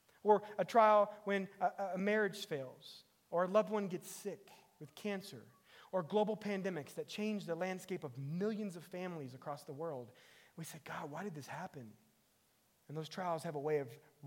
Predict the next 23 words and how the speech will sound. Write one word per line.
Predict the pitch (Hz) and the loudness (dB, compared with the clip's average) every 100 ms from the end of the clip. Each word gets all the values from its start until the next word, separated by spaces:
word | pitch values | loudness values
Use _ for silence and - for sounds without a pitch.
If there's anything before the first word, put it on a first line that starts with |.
| 156 | -6
really | 190 160 | -4 -4
pulling | 131 - 247 202 175 | -4 -4 0 0 0
us | 131 - - - _ _ _ - | -4 -8 -18 -20 _ _ _ -10
down | 156 170 156 123 113 110 _ _ _ _ 143 | -6 -4 -2 -4 -8 -16 _ _ _ _ -8
and | 139 | -6
away | 135 143 123 110 107 - _ _ _ _ | -4 -4 -4 -8 -14 -20 _ _ _ _
from | - 131 | -16 -10
God. | 127 135 113 95 - _ _ _ _ _ _ _ _ _ _ _ _ _ _ - - | -4 -4 -4 -14 -20 _ _ _ _ _ _ _ _ _ _ _ _ _ _ -6 2
And | 254 | 8
I | 226 | 8
think | 220 277 | 8 2
we | 220 | 6
want | 240 320 | 6 8
to | |
look | 240 226 | 10 8
to | 220 | 6
James | 175 233 208 | 4 4 4
and | 180 | 0
say, | 190 | -2
"James, | 165 254 208 | 0 0 2
tell | 269 240 | 4 4
us | - | 4
why. | 208 151 | 2 2